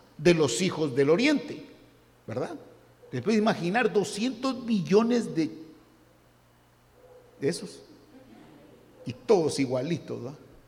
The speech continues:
Se tiene que dar primero la crisis, am, del petróleo,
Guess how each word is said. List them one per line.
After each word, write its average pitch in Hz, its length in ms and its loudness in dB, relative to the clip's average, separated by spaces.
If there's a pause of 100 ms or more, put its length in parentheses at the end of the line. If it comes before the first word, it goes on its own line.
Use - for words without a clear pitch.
(960)
Se 185 240 6
tiene 240 800 6
que 214 200 8
dar 214 460 6
primero 196 640 0
la 170 300 2
crisis, 196 760 -4 (540)
am, 123 720 0 (1300)
del 120 140 -4
petróleo, 117 380 -8